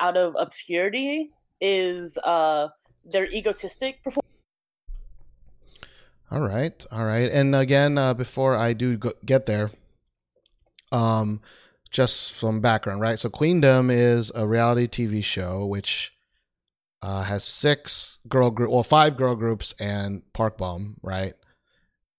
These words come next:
Speaker 2: And what's the goal of the show? Just to figure out who's the best of all those six people, or?
Speaker 1: I guess so, because personally, I haven't actually watched the show yet. I think I was going to later on, but I was just watching the performances.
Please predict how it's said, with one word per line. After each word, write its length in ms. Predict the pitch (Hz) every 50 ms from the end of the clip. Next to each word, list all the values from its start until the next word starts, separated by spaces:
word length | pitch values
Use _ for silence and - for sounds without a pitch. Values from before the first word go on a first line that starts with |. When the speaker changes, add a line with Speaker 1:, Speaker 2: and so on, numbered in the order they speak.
| _ -
Speaker 2:
And 520 | 104 101 101 98 98 98 98 95 82 - _ _ _ _ _ _ _ _
what's 240 | - 123 147 - -
the 80 | 220
goal 260 | 185 165 165 160 170 180
of 80 | 170
the 100 | 156 170
show? 240 | - - 127 131 143
Just 280 | 127 127 127 - - -
to 80 | 127
figure 320 | - - 131 123 127 127 123
out 260 | 120 120 - - - -
who's 320 | - 120 120 120 113 107
the 100 | 110 113
best 500 | 101 90 92 92 113 139 143 - - -
of 160 | 156 143 131 123
all 460 | 107 107 113 123 131 123 127 131 _ _
those 200 | - 120 120 -
six 240 | - 123 120 - -
people, 480 | - - 107 - - 190 214 220 220 - -
or? 320 | 92 90 - 87 98 - - _ - - - - - - - - - _ _ _ _ _ - _ -
Speaker 1:
I 120 | - - -
guess 220 | - 220 233 - -
so, 240 | - 403 392 392 392
because 360 | 381 349 262 302 277 208 220 240 - _ _ _ _ _ _ _
personally, 440 | - - 294 311 - - 381 359 349
I 100 | - -
haven't 400 | 240 247 254 247 240 233 208 - -
actually 300 | - 302 - - 202 196
watched 320 | 196 185 185 180 - -
the 60 | 165
show 260 | 160 - - 175 185
yet. 300 | 196 233 277 294 285 262 -
I 60 | 202
think 200 | - 226 208 208
I 100 | 202 202
was 180 | 202 196 180 156
going 320 | 160 156 165 165 170 160 -
to 260 | 180 170 165 156 151
later 360 | 147 147 160 170 160 147 139 127
on, 440 | 123 143 156 190 240 254 247 - _
but 120 | 190 185 170
I 80 | 165
was 120 | 165 156 -
just 140 | 165 160
watching 320 | 170 165 165 160 170 170 170
the 80 | 165
performances. 1040 | - - 156 - - 147 139 160 202 - - - 302 302 302 302 285 285 - - -